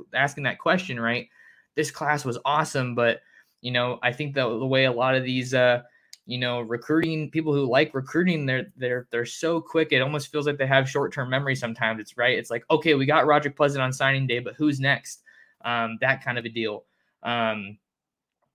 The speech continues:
so now that we're looking into twenty-four, this is kind of a good framework to just look at,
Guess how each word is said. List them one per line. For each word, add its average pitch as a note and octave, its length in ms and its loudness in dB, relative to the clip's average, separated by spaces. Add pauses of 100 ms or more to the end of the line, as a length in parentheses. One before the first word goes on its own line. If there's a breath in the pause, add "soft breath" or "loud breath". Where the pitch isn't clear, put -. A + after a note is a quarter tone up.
(100)
so B2+ 180 -2
now B2 160 2
that C#3 100 2
we're C#3 100 2
looking C#3+ 220 0
into C3+ 140 -2
twenty-four, C#3 600 -2
this C3+ 160 -2
is B2+ 80 -10
kind C3 160 0
of B2+ 80 0
a B2+ 60 -2
good B2+ 180 -4
framework C3 640 -4
to C3 80 -2
just B2 280 -6
look C3+ 320 -2
at, B2 360 2